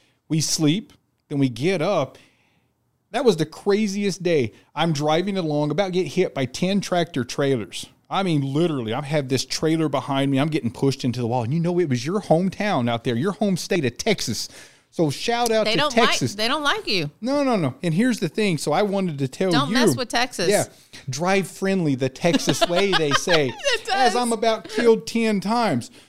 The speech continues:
Speaker 1: So we get up through this one spot, and I watch this mobile home that literally, it flips over on its side.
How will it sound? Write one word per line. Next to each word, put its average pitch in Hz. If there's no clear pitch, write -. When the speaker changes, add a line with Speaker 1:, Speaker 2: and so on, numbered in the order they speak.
Speaker 1:
So -
we 202
get 214
up 208
through 196
this 190
one 202
spot, 165
and 143
I 151
watch 151
this 156
mobile 180
home 165
that 147
literally, 151
it 151
flips -
over 180
on 160
its 160
side. 135